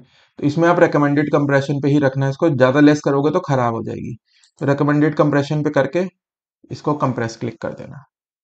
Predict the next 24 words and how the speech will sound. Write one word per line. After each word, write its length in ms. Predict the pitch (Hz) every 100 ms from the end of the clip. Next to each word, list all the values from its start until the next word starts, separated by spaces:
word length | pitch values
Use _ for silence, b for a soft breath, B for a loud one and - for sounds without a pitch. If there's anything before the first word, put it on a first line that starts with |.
| _ _ - - - _ _ -
तो 40 |
ये 220 | 143 143 175
आपकी 320 | 143 - 156
कंप्रेस 320 | 147 139 135
होके 200 | 143 123
हो 100 | 127
गई 180 | 117 151
तीन 280 | 156 127 120
सौ 200 | - 127 151
अट्ठावन 440 | - 120 113 123
केबी 300 | 117 110 127
की। 100 | 156
इसको 200 | 147 139
डाउनलोड 520 | 120 110 117 127 139
करेंगे 320 | 139 135 139 147
तो 100 | 143
यहाँ 160 | 131
आपकी 260 | 113 - 139
डाउनलोड 440 | 120 104 101 113 127
हो 120 | 120
जाएगी, 400 | - - - 73 -
ठीक 120 | 175
है 60 | 202
ना। 120 | 220